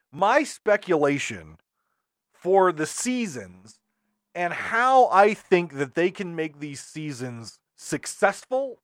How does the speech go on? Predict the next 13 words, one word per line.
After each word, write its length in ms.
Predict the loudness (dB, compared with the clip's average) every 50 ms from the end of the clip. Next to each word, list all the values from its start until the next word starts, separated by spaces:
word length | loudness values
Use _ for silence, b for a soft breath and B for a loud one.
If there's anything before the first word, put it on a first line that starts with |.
| _ -10
and 280 | -10 -8 -8 -8 -4
what 240 | -2 -2 -2 -2 _ -6
things 280 | -6 -6 -4 -6 -6 -4
they 160 | -4 -4 -4
need 280 | -4 -10 -12 -12 -14 -14
to 100 | -14 -14
look 340 | -12 -10 -10 -10 -8 -8
at 220 | -10 -12 -12 _ _
putting 420 | _ -16 -12 -10 -10 -10 -10 -14 -14
into 320 | -12 -10 -10 -10 -12 -10 -8
the 140 | -8 -8 -8
season 500 | -8 -10 -10 -10 -8 -8 -8 -10 -14 -16
pass, 540 | -14 -8 -6 -6 -6 -6 -12 _ _ _